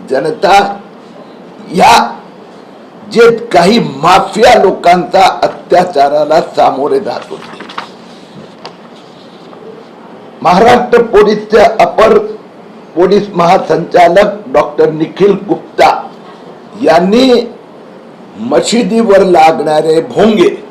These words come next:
किंवा अन्य क्षणांसाठी ज्या पद्धतीने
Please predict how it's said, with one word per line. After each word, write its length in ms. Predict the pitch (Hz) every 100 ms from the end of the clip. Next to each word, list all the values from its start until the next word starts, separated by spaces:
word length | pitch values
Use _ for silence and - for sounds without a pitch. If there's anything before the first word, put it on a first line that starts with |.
| - - -
किंवा 280 | 254 240 -
अन्य 380 | 233 247 262 175
क्षणांसाठी 880 | - 190 170 165 - 143 - 107 - - - - - - - - -
ज्या 220 | 160 196
पद्धतीने 1200 | 196 165 135 135 175 175 160 175 180 208 226 -